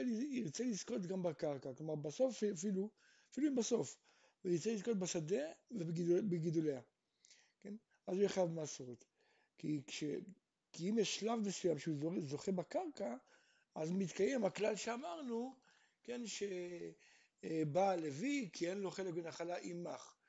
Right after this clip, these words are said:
אבל אם הוא לא התכוון לרגע אפילו לזכות בקרקע, אז בעצם, אה, היד הלוי ויד-, וידו שווים ויהיה פטור.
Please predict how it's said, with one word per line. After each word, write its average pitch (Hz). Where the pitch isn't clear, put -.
אבל 160
אם 240
הוא 185
לא 202
התכוון 185
לרגע 190
אפילו 180
לזכות 165
בקרקע, 196
אז 147
בעצם, 175
אה, 156
היד 170
הלוי 170
ויד-, 156
וידו 156
שווים 202
ויהיה 156
פטור. 123